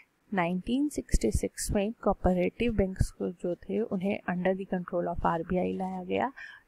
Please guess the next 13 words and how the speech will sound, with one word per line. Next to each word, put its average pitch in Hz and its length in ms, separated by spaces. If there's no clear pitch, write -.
ताकि 190 300
उसे 202 260
रेगुलेट 180 680
किया 190 260
जा 175 180
सके 196 400
उस, - 440
उनकी 185 520
फंक्शनिंग 185 600
को 208 160
डिजायर्ड 185 440
डायरेक्शंस - 720
पे। 196 180